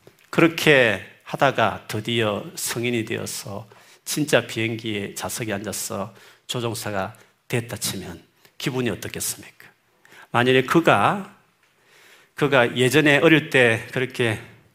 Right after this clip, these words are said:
사고 모았던 예전에 그 장난감 비행기를 볼 때 마음은 어떨까요? "내가 저걸 모으면서 이 비행기 타기를 기다렸지"라는 마음이 있겠지만,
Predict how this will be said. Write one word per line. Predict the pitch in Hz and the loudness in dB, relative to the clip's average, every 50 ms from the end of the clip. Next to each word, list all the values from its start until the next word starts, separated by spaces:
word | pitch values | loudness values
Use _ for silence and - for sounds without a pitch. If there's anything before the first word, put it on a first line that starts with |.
| _ _ _ | _ _ _
사고 | _ - - - 127 113 110 120 117 113 | _ -12 -4 -2 -2 -2 -2 -2 -2 -2
모았던 | 110 120 127 131 117 113 117 - - - 113 113 110 110 107 107 92 - | 0 4 4 4 4 4 0 -6 -12 -10 -6 -6 -6 -6 -6 -8 -6 -4
예전에 | 110 117 120 127 127 127 120 120 120 - - | -4 -2 0 0 2 4 2 2 2 0 -2
그 | - 123 | -6 -8
장난감 | - - 135 139 139 143 139 131 127 127 117 117 117 | -4 -2 -2 2 2 2 2 2 2 0 0 0 -4
비행기를 | - 113 113 117 123 110 117 110 107 107 107 - - - - _ | -4 -2 -2 -2 -2 -2 -2 -2 -2 -2 -4 -8 -14 -20 -20 _
볼 | _ - 101 90 - _ | _ -12 -10 -10 -4 _
때 | - 104 104 101 | 0 0 0 2
마음은 | 98 95 98 107 131 160 160 135 113 104 - - - - - _ _ _ | 2 4 6 6 6 4 2 0 -2 -4 -8 -14 -18 -20 -20 _ _ _
어떨까요? | - 85 - - 107 95 - - - - - - - _ _ _ _ _ _ _ _ _ _ _ _ _ _ - - - - - - - - - - - _ | -10 -10 -6 -6 -8 -6 -6 -8 -10 -10 -12 -16 -20 _ _ _ _ _ _ _ _ _ _ _ _ _ _ -20 -20 -16 -16 -14 -14 -14 -14 -16 -16 -16 _
"내가 | - 110 110 120 117 107 110 | -2 0 2 2 2 2 2
저걸 | - 120 123 120 117 | 2 2 4 4 4
모으면서 | 120 123 123 120 120 117 110 110 - - 110 107 104 101 107 - - - - - _ _ _ 120 120 | 4 4 4 4 4 2 2 0 -2 -2 -2 -2 -2 -4 -6 -10 -14 -20 -20 -20 _ _ _ -6 -4
이 | - 120 123 | -2 -2 -4
비행기 | 123 - 117 117 120 113 113 110 | 0 2 2 2 2 2 0 -2
타기를 | - - 123 113 113 113 107 104 101 | 0 -2 -2 0 2 2 2 2 0
기다렸지"라는 | - 107 - 113 110 101 - - - - 101 92 95 101 - - _ _ _ _ _ _ _ - 120 117 123 123 | -2 -2 -2 -2 -2 -2 -4 -6 -6 -4 -4 -6 -6 -8 -12 -18 _ _ _ _ _ _ _ 0 2 2 4 4
마음이 | 123 117 104 107 107 110 110 110 | 4 4 4 4 4 0 -4 -6
있겠지만, | 113 - 120 113 113 - 107 98 98 101 120 165 190 202 202 202 - | -6 -6 -6 -4 -4 -6 -4 -2 -2 0 0 0 0 -2 -4 -6 -12